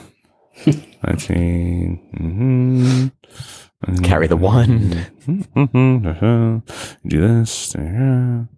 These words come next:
Speaker 2: It was base six.
Speaker 1: Uh-huh. He was twenty-two.
Speaker 2: Wow.
Speaker 1: He's twenty-two and he's doing Sold Out Delirious.
Speaker 2: That's wild.
Speaker 1: I, I remember being twenty-two.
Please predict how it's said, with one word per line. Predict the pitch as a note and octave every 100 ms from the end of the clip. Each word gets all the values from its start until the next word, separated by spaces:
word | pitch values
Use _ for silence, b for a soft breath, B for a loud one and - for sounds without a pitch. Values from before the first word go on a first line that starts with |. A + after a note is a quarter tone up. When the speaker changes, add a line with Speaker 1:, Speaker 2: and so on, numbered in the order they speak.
| b b
Speaker 2:
It | G2+
was | E2
base | E2 D#2+ F2+
six. | - G2 G#2 - E2 -
Speaker 1:
Uh-huh. | F#2+ G2 C3 D3+ D3 D3 D3+ - _ _ _ _ _
He | A2+
was |
twenty-two. | - B2 G#2 - - D#2 - _ _ _ _ _
Speaker 2:
Wow. | - F2+ G2+ F2+ C#2 - _ _ -
Speaker 1:
He's | -
twenty-two | - C3+ C3+ - A#2+
and | F#2
he's | E2
doing | - E2
Sold | - F2 F2
Out | E2
Delirious. | D#2 D#2 D2 D2+ D2 - _ _ _ _ _ _
Speaker 2:
That's | F2+ E2 -
wild. | E2 D2 C#2 C2+ F2+ - _ _ _ _ _ _ _ -
Speaker 1:
I, | G2 A#2+ C3 C#3 C3 B2+ - _ _ -
I | C#3+
remember | E3 C3+ B2 A2+
being | E2+ D2+ D2
twenty-two. | - D2+ D2 - C#2+